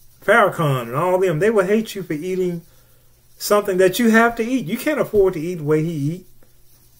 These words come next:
You may not, you may not can afford to eat like he eat. Okay?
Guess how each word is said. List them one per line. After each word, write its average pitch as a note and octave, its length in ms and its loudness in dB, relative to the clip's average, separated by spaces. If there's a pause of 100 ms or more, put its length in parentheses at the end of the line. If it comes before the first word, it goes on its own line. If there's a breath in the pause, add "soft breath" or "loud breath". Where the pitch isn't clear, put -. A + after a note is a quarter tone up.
(520)
You G#3 120 -4
may C4 140 -2
not, A3+ 340 -4
you C4 180 4
may D4 140 -2
not B3+ 220 -2
can A#3 140 -2
afford C4 400 -2
to G3 80 -4
eat F3 160 -8
like D3 240 -2
he C#3+ 100 -6
eat. A#2+ 340 -16 (1300)
Okay? E3+ 280 -6